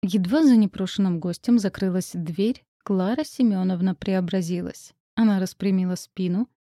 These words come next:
перестала подслеповато щуриться и прислонила трость к стене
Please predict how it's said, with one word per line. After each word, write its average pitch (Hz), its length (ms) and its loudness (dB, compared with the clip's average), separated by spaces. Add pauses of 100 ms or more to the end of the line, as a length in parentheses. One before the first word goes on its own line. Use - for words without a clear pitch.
(120)
перестала 202 600 -2
подслеповато 190 800 -2
щуриться - 500 -6
и 269 120 -4
прислонила 190 720 -2
трость 185 500 -2
к - 60 -20
стене 180 560 -2